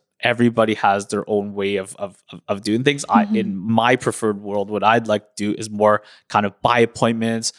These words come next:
Speaker 1: um, during a certain period of time. You book time slots for every fifteen minutes. It's just a more controlled environment, I think, for us to even follow up with people.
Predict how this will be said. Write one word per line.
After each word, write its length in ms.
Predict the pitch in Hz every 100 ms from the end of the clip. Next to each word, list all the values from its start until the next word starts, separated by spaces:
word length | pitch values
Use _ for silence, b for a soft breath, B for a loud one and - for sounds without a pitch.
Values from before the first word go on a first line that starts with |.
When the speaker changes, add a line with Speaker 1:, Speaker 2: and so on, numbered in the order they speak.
| b -
Speaker 1:
um, 760 | 107 98 98 98 98 98 107 123
during 300 | - 107 104
a 60 | 104
certain 480 | - - - 107 95
period 260 | - 104
of 40 | 95
time. 280 | 135 120 117
You 140 | 104
book 160 | - -
time 260 | 110 104
slots 260 | - 101 -
for 100 | 104
every 120 | 101
fifteen 400 | - 104 107 101
minutes. 320 | 135 135 - B B -
It's 140 | 185
just 160 | 185 160
a 20 |
more 160 | 139
controlled 420 | 127 110 - 110 104
environment, 560 | 98 98 123 117 92
I 100 | 104
think, 300 | - 98 98
for 220 | - 101
us 160 | 104 -
to 140 | -
even 180 | 98 101
follow 300 | - 104 98
up 160 | 104 -
with 140 | 117
people. 500 | - 110 - 113 113